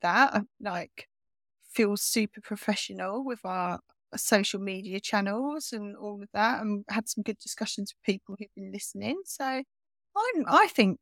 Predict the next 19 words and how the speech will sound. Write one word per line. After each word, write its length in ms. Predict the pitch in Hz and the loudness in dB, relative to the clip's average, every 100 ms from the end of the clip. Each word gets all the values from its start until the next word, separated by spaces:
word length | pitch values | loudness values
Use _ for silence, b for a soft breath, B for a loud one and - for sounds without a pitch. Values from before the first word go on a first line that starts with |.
| - | -6
we're, 320 | 220 220 208 - | 2 4 4 4
like, 200 | 220 - | 2 6
ending 580 | 247 254 285 254 233 220 - | 8 10 10 8 6 0 0
the 120 | 262 | 0
series 680 | 254 - 262 240 208 202 226 B B _ | 2 2 2 4 4 4 2 B B _
and 320 | 285 285 285 | 10 10 10
the 100 | 240 | 6
year 540 | 208 202 170 156 226 302 - | 2 2 2 8 8 8 6
on 100 | 262 | 2
a 60 | |
bit 220 | 247 262 - | 6 4 4
of 120 | 247 | 4
a 40 | |
How 240 | 254 262 247 | 2 2 0
to 100 | - | 0
Take 220 | - 254 | -2 0
the 60 | 254 | 2
Lead 240 | 262 269 | 2 2
high. 460 | - 320 381 202 | 0 -2 0 -4